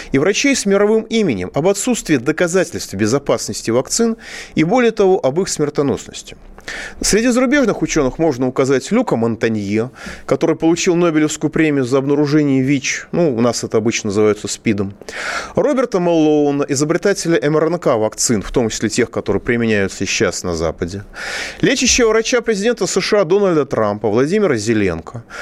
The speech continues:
автора протокола Зеленко для лечения ковид девятнадцать и многих других. Среди российских ученых это доктор медицинских наук Редько, доктор биологических наук Гундаров, на самом деле доктор ме-, меди-, он меди-, доктор медицинских наук тоже,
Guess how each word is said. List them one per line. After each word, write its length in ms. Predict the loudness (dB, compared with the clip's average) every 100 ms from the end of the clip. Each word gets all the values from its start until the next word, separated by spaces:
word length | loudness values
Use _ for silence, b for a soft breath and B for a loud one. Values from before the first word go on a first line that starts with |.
| B B
автора 380 | -2 0 -2 0
протокола 500 | 0 -2 0 2 2
Зеленко 440 | 2 0 0 0
для 100 | 0
лечения 400 | 0 0 0 0
ковид 300 | 0 0 0
девятнадцать 600 | 0 0 2 0 0 -2
и 20 |
многих 340 | 0 0 0 -2
других. 360 | -4 -4 -6 -12 -20 -16 B B B
Среди 240 | B 0 2
российских 540 | 2 2 0 0 -2
ученых 420 | 0 2 2 0
это 140 | -2 0
доктор 320 | -2 0 -2
медицинских 640 | -2 -2 -2 -4 -4 -10 -14 -2
наук 320 | 2 2 0
Редько, 480 | -2 -2 0 0 0 -6 B B B
доктор 340 | 0 0 0 -2
биологических 680 | 0 0 0 -2 -2 -2 0
наук 260 | 0 0
Гундаров, 640 | 0 0 2 2 0 -8 -20 B B B
на 100 | -2
самом 200 | 0 2
деле 160 | 2 2
доктор 320 | 2 -2 0
ме-, 160 | 0 2
меди-, 280 | 2 2 2
он 160 | 2
меди-, 280 | 2 0 0
доктор 260 | 0 0 2
медицинских 580 | 2 2 0 -2 -6 -2
наук 200 | -2 0
тоже, 320 | 0 0